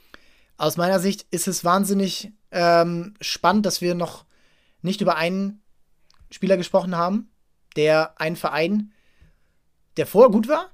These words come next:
immer noch auf einem guten Level gehalten hat. Und das ist zweitausendeins im Winter passiert. Der erste Wintertransfer in dieser Liste, Lucio. Lucio kommt zu Bayer Leverkusen.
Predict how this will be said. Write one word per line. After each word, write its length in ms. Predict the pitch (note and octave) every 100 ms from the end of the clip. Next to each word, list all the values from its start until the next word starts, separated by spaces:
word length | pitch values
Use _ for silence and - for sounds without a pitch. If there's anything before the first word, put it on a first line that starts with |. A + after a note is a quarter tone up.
| _ _ - _
immer 200 | A3 A3
noch 140 | G#3 F#3
auf 100 | F3+
einem 120 | F#3
guten 180 | G3 G3
Level 260 | F3 E3
gehalten 380 | D3 C#3+ D#3 C#3+
hat. 80 | B2+
Und 100 | B2+
das 260 | D#3 - -
ist 420 | F3 G3+ - - _ -
zweitausendeins 1080 | - E3+ F3 F#3 F3+ F#3 D3+ D#3 G3 G#3 -
im 220 | D#3 C#3+
Winter 460 | G#3 G#3 C3+ C3+ _ _ -
passiert. 320 | C#3 C#3 D#3+
Der 60 | E3
erste 220 | G3 G#3+
Wintertransfer 520 | B3 F#3 D3+ C3 C#3
in 80 | B2+
dieser 320 | B2 B2 A2+ - - - -
Liste, 440 | C3+ C3 - D3 E3+
Lucio. 580 | D3+ G3+ G#3+ D3 A2+ G#2 _ _ _ _ _ -
Lucio 640 | D#3 A#3+ G#3+ A#3 A#3 A#3 _
kommt 460 | - F#3 G3+ G#3 - _
zu 140 | - C3+
Bayer 220 | D#3+ E3+
Leverkusen. 600 | F3 F3 E3 B2 A2+ A2